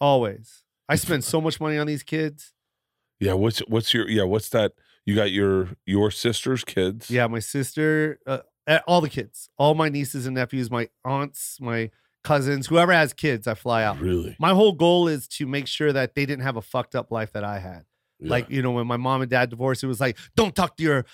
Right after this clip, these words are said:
Speaker 1: father's family. Fuck
Speaker 2: Oh,
Speaker 1: that. Fuck
Speaker 2: really?
Speaker 1: that. Christmas, stay here. He's a blah, blah, blah." You know, they always fought about money. And it's like, so I don't, I don't know my, I love my dad's side. I love my dad so much, you know what I mean? But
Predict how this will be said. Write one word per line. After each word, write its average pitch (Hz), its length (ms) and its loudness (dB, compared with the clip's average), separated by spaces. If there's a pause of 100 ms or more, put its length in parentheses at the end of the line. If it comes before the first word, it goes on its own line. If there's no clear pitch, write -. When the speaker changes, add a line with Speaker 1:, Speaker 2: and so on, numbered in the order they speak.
(100)
Speaker 1:
father's 127 760 -2 (920)
family. 107 380 0
Fuck 101 140 0
Speaker 2:
Oh, 98 220 2
Speaker 1:
that. 90 100 0
Fuck 98 200 4
Speaker 2:
really? 87 120 0
Speaker 1:
that. - 160 -8 (140)
Christmas, 170 360 -2
stay 120 200 -8
here. 104 220 -8 (520)
He's 180 240 0
a 123 100 -8 (120)
blah, 147 240 -2
blah, 131 120 -2
blah." - 160 -16
You 135 140 -2
know, 135 100 0
they 131 100 2
always 151 220 6
fought 170 160 2
about 151 220 0
money. 131 400 -2
And 110 140 -8
it's 123 240 -6
like, 143 140 0
so - 120 -6
I 185 100 2
don't, 214 240 0
I 165 80 -2
don't 214 160 -2
know 202 140 -2
my, 202 180 0 (260)
I 196 100 6
love 185 320 2
my 214 200 0
dad's 131 380 -2
side. 139 360 -2
I 147 80 4
love 180 200 4
my 190 140 -4
dad 139 420 0
so 165 260 -4
much, 160 400 -4
you 127 60 -4
know 127 80 -2
what 127 60 -2
I - 20 -4
mean? 143 140 -2
But 139 200 0